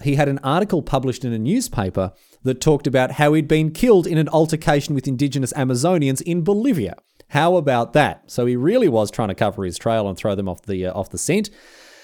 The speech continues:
And after having given, given the British the slip,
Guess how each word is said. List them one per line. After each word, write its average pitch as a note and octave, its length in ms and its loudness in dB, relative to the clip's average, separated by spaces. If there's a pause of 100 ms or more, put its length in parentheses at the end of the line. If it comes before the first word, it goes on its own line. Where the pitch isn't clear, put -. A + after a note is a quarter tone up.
(220)
And C#3+ 120 2
after G#3+ 220 2
having F3 120 0
given, D#3 340 0
given C3+ 200 0
the A#2+ 80 -2
British G#2+ 280 -2
the - 120 -8
slip, - 440 -2